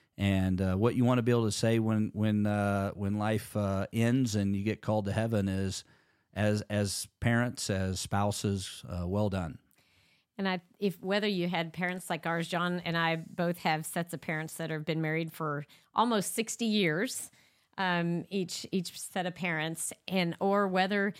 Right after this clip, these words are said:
Speaker 2: you have been through broken marriages, that you, you can start a new institution where you are.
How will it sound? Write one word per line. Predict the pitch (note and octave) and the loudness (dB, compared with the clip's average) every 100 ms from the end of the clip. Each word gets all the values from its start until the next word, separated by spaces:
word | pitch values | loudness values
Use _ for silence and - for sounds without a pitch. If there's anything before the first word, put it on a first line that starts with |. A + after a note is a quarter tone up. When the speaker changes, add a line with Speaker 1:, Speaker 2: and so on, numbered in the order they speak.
| - _ | -12 _
Speaker 2:
you | E3+ F3+ | -2 0
have | F3+ F#3 F3 E3 - - _ - | 2 0 0 -4 -14 -20 _ -10
been | G3 G3+ | -6 -4
through | F3+ F#3 F3+ F3 F3 F3+ E3+ | -4 -2 0 2 2 -2 -2
broken | G3+ B3 - E3 | -2 0 -2 -2
marriages, | D#3 D3+ D#3 D#3+ D#3 D#3+ - F3 | 0 -2 -2 -4 -4 -6 -8 -2
that | F3+ E3+ D#3+ - - - - _ _ | 2 2 0 -6 -14 -16 -20 _ _
you, | G3+ G#3+ - | 0 0 2
you | G#3 | 0
can | A#3 E4+ C#4 G3 E3 | 0 2 2 2 0
start | - - G3 G3 | -4 2 4 4
a | F3 | 4
new | E3+ E3 | 4 2
institution | - E3 - F#3 - D#3+ - E3 | 0 -2 -2 -4 -4 -4 -2 -2
where | E3+ E3+ | 0 0
you | D#3+ D#3 | 0 -2
are. | D3+ D3 D3 D3 | -2 -2 -2 -6